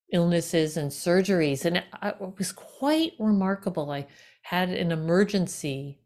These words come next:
surgery. I woke up in the morning with bad abdominal pain, and, uh, I was actually here at Spirit Rock when it happened,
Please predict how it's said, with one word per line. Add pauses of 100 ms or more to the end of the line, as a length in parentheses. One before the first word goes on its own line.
surgery.
I
woke
up (100)
in
the
morning
with
bad (100)
abdominal
pain, (760)
and,
uh,
I
was
actually
here
at
Spirit
Rock
when
it
happened,